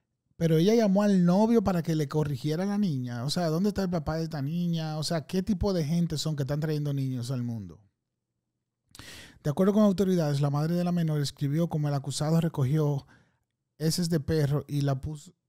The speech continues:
y las puso dentro de la boca de la, de la víctima. Mierda de perro, le metió mierda en la boca a la niña para corregirla. Asimismo, des-,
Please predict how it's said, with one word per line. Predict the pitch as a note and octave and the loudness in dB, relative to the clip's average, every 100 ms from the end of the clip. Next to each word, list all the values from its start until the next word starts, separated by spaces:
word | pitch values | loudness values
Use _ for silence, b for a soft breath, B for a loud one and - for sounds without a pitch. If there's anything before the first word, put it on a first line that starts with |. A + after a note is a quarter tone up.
| _ | _
y | D3+ | -2
las | D3+ C#3 | 0 0
puso | - G3+ E3+ D#3+ | 0 0 2 2
dentro | D3 C#3 D3 C#3+ | 0 0 -2 -2
de | |
la | C#3 | 0
boca | C3+ D#3 D#3+ D#3+ | 2 0 0 0
de | D3+ | 0
la, | C#3 | 0
de | B2 C3 C#3 C#3 | 0 -2 -4 -4
la | C3+ B2+ | -4 -2
víctima. | C3+ A#2 A2+ D#2+ A2 _ _ _ _ _ _ _ _ | -4 -6 -14 -16 -20 _ _ _ _ _ _ _ _
Mierda | D3 E3+ G3 F3 C#3 C3 | -4 4 6 6 4 0
de | |
perro, | A#2+ B2 A2+ B2 | -2 -4 -2 -4
le | B2+ | -4
metió | D3 C3+ E3 F#3 | -4 -2 0 2
mierda | F#3 F#3+ F#3 F3+ | 4 4 4 2
en | |
la | D#3 | 2
boca | C#3+ D3+ D#3+ | 2 0 0
a | |
la | D3+ | 0
niña | C#3 B2+ A#2 A#2 | 0 0 0 -2
para | A#2 A2 | -2 -2
corregirla. | A#2+ A2+ G#2 F#2 F#2+ D#2 E2 - _ _ _ _ B B B B B B _ _ _ _ _ | -4 -4 -4 -2 -4 -6 -10 -14 _ _ _ _ B B B B B B _ _ _ _ _
Asimismo, | C3 C3 G3 G3+ G3 D3+ D#3 | -2 2 6 8 8 4 2
des-, | D#3 | 2